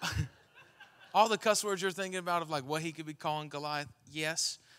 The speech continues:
that's what he was doing. He just calls him an uncircumcised Philistine. That was, that was cuss words back in the day. Here's what happens. He walks in, sees this guy standing there,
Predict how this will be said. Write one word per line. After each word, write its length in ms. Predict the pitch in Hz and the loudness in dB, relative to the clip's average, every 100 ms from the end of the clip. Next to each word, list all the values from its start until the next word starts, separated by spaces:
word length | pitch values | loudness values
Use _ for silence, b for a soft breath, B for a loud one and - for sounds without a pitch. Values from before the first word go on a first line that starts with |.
| _ | _
that's 180 | 160 160 | -2 0
what 140 | 160 | 0
he 80 | 151 | -2
was 160 | 143 | -4
doing. 300 | 131 131 110 | -6 -6 -6
He 80 | 131 | -8
just 180 | 156 151 | -6 -4
calls 240 | 170 156 | 0 -2
him 80 | 147 | -2
an 80 | 143 | -2
uncircumcised 840 | 147 143 151 143 131 147 139 131 - | -2 0 -2 -4 -4 -4 -4 -4 -6
Philistine. 600 | 139 127 - 135 131 127 B B | -6 -6 -8 -8 -10 -12 B B
That 140 | 139 139 | -2 -2
was, 180 | 131 - 131 | -2 -8 -4
that 140 | 139 | -2
was 140 | 127 120 | 0 -4
cuss 300 | - 123 - | -6 -6 -6
words 180 | 120 113 | -8 -6
back 240 | 117 110 | -6 -6
in 60 | 110 | -8
the 80 | |
day. 160 | 101 87 B - | -10 -12 B -6
Here's 220 | - 240 | -2 2
what 120 | 233 | 2
happens. 520 | 156 120 87 76 - - b b b b b _ _ _ - | 2 -2 -4 -12 -12 -14 b b b b b _ _ _ -4
He 80 | 226 | 0
walks 320 | 214 185 - | 2 2 2
in, 160 | 143 135 | 2 2
sees 360 | - 190 190 | 2 2 0
this 160 | 170 160 | 0 0
guy 180 | 147 139 | 0 -4
standing 440 | - 135 113 107 | -2 -4 -6 -8
there, 240 | 107 101 | -10 -10